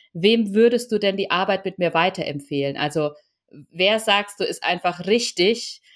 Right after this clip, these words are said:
bei mir, ähm, mir zu arbeiten als Mentorin und als Expertin für die eigene Erlaubnis? Wer sollte zu mir kommen? Wem würdest du sagen,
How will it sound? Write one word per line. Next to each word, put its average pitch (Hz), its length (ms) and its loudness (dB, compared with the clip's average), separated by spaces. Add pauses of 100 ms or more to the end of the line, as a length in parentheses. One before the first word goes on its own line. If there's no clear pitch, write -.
bei 175 220 4
mir, 214 460 2
ähm, 180 380 -8
mir 196 180 -2
zu - 120 -4
arbeiten 180 520 0
als 156 160 -6
Mentorin 196 560 0
und 160 120 -8
als - 200 -6
Expertin 185 640 -4
für 180 120 -8
die 175 120 -8
eigene 165 320 -4
Erlaubnis? 170 500 -4
Wer 175 160 2
sollte 202 380 -2
zu 220 180 -6
mir 202 160 0
kommen? 180 240 -2
Wem 185 140 -2
würdest 190 240 -6
du 180 80 -4
sagen, 175 440 0